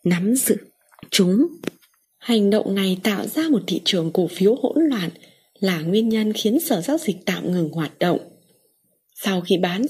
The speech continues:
ra, các nhà đầu tư ngắn hạn lại tiếp tục mua vào khi thấy giá vẫn tiếp tục lên. Lúc này, họ sẵn lòng trả đến một trăm đô la trên một cổ phiếu. Vì Davat đã nắm chắc trong tay các cổ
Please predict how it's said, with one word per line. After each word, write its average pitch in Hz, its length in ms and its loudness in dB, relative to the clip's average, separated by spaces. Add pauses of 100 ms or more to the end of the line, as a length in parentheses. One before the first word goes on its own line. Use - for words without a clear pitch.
ra, 247 300 0 (320)
các 320 160 0
nhà 220 160 4
đầu 180 140 0
tư 294 160 2
ngắn 302 300 2
hạn 196 300 -2 (360)
lại 175 200 -2
tiếp 330 220 2
tục - 160 0
mua 254 280 2
vào 151 380 -4 (300)
khi 208 180 2
thấy 196 200 2
giá 220 320 -4
vẫn 285 120 0
tiếp 359 180 0
tục - 220 2
lên. 220 320 2 (640)
Lúc 302 180 2
này, 170 340 -2 (220)
họ 202 180 -2
sẵn - 160 -2
lòng 240 300 0
trả 185 180 -4
đến 220 220 2
một 285 180 4
trăm 262 240 0
đô 262 140 4
la 240 320 0
trên 233 180 2
một 170 200 0
cổ - 220 -2
phiếu. 202 440 0 (680)
Vì 180 220 2
Davat 202 380 -2 (360)
đã - 140 0
nắm 254 260 0
chắc 381 180 0
trong 285 200 0
tay 285 300 2
các 349 140 -2
cổ - 160 4